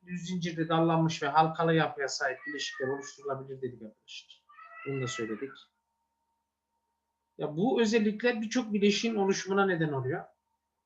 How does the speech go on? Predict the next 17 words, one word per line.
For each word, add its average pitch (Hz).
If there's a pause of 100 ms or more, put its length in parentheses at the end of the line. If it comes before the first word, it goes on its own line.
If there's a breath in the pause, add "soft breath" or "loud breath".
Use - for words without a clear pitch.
(1200)
Evet, 226
karbon 262
allotropundan 233
da 214
bahsettik 208
arkadaşlar. 165 (120)
Ee, 147
aynı 214
elementin 165 (340)
atomlarının 185
farklı 190
dizilmesiyle 156
oluşan 147
yapıya 165 (680)
allotrop 165
deniyor 135
arkadaşlar. 110